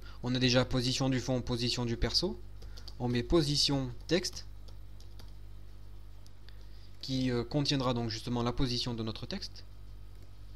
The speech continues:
Pour blitter le texte, on utilise les mêmes, euh, fonctions que pour blitter une image, c'est-à-dire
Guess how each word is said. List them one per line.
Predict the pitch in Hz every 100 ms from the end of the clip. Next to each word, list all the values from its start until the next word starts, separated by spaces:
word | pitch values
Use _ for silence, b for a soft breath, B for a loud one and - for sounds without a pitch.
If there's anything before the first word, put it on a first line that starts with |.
| - - - - - - - B B B B B B - - - -
Pour | - 139
blitter | 143 160 170 185
le | 175
texte, | 175 165 - - - - - -
on | 147
utilise | 139 156 147 123
les | 127
mêmes, | 156 175
euh, | 143 127 120 117 113
fonctions | - 147 139 - 143
que | 139
pour | 123 131
blitter | 123 127 123
une | 131
image, | 123 120 147 160 -
c'est-à-dire | - 156 131 123 160